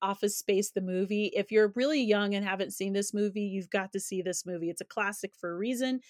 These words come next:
There are financially angry Black women in my life. I understand their anger, but I've noticed that there's a tipping point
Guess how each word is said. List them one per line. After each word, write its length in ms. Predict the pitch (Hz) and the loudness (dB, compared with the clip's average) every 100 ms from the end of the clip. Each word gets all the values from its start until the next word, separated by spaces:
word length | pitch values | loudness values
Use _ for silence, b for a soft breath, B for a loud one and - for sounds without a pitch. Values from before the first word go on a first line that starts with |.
| B - | B 4
There 180 | 285 | 8
are 120 | 320 294 | 8 6
financially 760 | - 285 285 294 320 330 320 - | 4 4 4 2 0 2 0 0
angry 340 | 220 220 233 | -2 0 -2
Black 360 | 214 208 196 - | -2 -2 -2 -2
women 260 | 185 190 | -2 -2
in 160 | 180 180 | -4 -4
my 160 | 180 180 | -2 0
life. 420 | 175 - 202 - _ - | 0 -4 -10 -18 _ 0
I 160 | 226 - | 0 0
understand 800 | 226 220 226 220 - - 185 180 - | -2 0 2 2 -2 -2 -4 -4 -4
their 180 | 190 185 | -2 -2
anger, 400 | 180 185 - - _ | -2 -6 -6 -10 _
but 80 | 233 | 2
I've 180 | 233 208 | 4 4
noticed 460 | 220 226 254 277 | 4 4 4 2
that 100 | 240 | -2
there's 220 | 226 214 196 | 0 2 0
a 80 | |
tipping 560 | 185 - - 269 285 262 | -2 -4 0 0 2 -2
point 500 | 247 - 185 180 - | -4 -6 -4 -4 -8